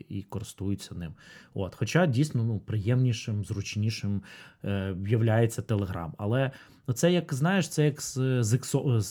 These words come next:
цим, бляха, з Твіттером. Теж він, типу, ну, там, більша аудиторія, більше людей, більш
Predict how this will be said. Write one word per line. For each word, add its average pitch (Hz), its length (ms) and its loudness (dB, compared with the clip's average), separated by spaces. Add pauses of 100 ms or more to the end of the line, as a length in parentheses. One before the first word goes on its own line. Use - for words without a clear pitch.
цим, 82 300 -10
бляха, - 360 -16
з - 180 -12
Твіттером. 104 500 0 (720)
Теж 139 400 4
він, 139 300 4
типу, 120 680 4
ну, 127 120 2
там, 98 180 -2
більша 117 300 2
аудиторія, 139 680 6
більше 113 420 2
людей, 151 720 4
більш 113 380 0